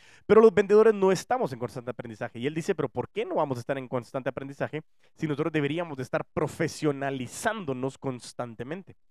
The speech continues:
Porque a nadie le gusta ser llamado vendedor, a nadie le gusta ser llamado comercial. Todos somos Key Account Manager,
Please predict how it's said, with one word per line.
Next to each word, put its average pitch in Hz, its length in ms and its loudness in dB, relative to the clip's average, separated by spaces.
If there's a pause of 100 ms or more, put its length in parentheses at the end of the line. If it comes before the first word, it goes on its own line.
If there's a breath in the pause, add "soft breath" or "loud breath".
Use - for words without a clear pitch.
(240 soft breath)
Porque 160 220 -2
a - 20 -4
nadie 226 300 0
le 156 60 2
gusta 160 320 0
ser 147 180 0
llamado 143 300 -2
vendedor, 151 360 -2
a 151 40 -10
nadie 156 160 -4
le 143 60 0
gusta 135 160 -6
ser 143 140 -8
llamado 139 240 -2
comercial. 131 500 -4
Todos 139 220 0
somos 175 260 0 (280)
Key 269 320 -6
Account 202 560 -2
Manager, 151 500 -4